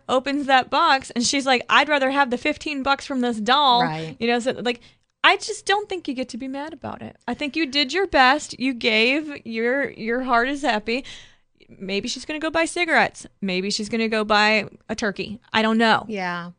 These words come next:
Speaker 1: You
Speaker 2: I
Speaker 1: know?
Speaker 2: think I do get to be sad about missing out. Okay, well, let me rethink about how I wanna stra-, phrase this.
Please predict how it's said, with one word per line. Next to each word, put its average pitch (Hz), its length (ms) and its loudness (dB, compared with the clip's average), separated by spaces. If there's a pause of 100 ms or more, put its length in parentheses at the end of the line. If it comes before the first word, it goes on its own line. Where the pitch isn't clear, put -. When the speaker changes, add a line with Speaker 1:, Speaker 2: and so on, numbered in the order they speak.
(100)
Speaker 1:
You 214 120 -6
Speaker 2:
I 190 60 4
Speaker 1:
know? 196 60 2
Speaker 2:
think 254 160 0
I 330 100 2
do 262 240 -4
get 233 180 -2
to 240 120 -8
be 208 240 -6
sad 175 520 -6 (520)
about 180 640 -2 (1600)
missing 226 600 -2
out. 190 420 -2
Okay, 233 140 -2
well, 285 340 2
let 262 180 -2
me 285 140 -2
rethink 247 420 -6
about 185 220 0
how 180 100 -2
I 175 60 -2
wanna 165 200 -6
stra-, - 240 -12
phrase 185 300 -4
this. - 380 -16